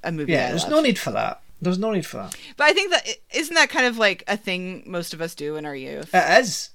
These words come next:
Speaker 2: It absolutely is. And you still see it today, what with the fucking
Speaker 1: Mm-hmm.
Speaker 2: internet being the way it is. <laughs>
Speaker 1: Yeah.
Speaker 2: Is there anything that we've watched in a movie that you forgot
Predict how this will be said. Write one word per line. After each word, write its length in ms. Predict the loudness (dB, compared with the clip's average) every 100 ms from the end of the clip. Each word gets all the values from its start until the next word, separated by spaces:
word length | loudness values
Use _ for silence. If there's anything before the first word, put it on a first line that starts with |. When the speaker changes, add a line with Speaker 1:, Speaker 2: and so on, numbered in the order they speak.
| 0
Speaker 2:
It 40 |
absolutely 640 | 2 2 0 -2 0 2 0
is. 280 | 0 -6 -14 -2
And 100 | 0
you 60 | 2
still 260 | 4 6
see 200 | 6 2
it 100 | 0
today, 460 | 0 2 2 0 -8 -8 6
what 240 | 6 8
with 300 | 6 4 0
the 80 | -4
fucking 300 | -4 -2 2 2
Speaker 1:
Mm-hmm. 40 | 2
Speaker 2:
internet 460 | 2 4 2 2
being 160 | 0 0
the 60 | 4
way 100 | 6
it 160 | 6 4
is. 200 | 2 0 -2 -8 -4 2
<laughs> 840 | 4 4 2 0 0 -2 -4 -8 -10 -18 -18 -16 -14 -12 -12 -14 -18 -20 _ _
Speaker 1:
Yeah. 380 | -4 -2 -2 4 4
Speaker 2:
Is 160 | 8
there 160 | 8 8
anything 760 | 6 6 4 2 0 2 0 -2 2
that 200 | 4 4 0
we've 280 | 2 2 6
watched 320 | 6 4 0
in 100 | 0
a 40 |
movie 340 | 4 4 4 2
that 300 | 2 -2 -2
you 200 | 4 4
forgot 680 | 4 -2 0 4 6 4